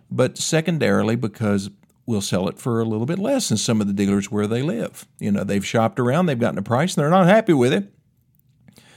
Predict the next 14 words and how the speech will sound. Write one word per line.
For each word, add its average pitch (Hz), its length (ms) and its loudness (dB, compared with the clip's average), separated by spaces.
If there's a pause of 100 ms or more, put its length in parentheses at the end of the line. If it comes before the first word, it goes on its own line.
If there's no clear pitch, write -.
(240)
So 135 220 2
they 127 160 4
call 151 300 4
us 190 400 2
or, 117 420 -2
you 117 100 0
know, 104 140 0
send 123 240 -2
us 127 120 -4
a 127 60 -2
message 120 640 -4
through 135 220 -2
the 131 160 0
internet, 120 480 2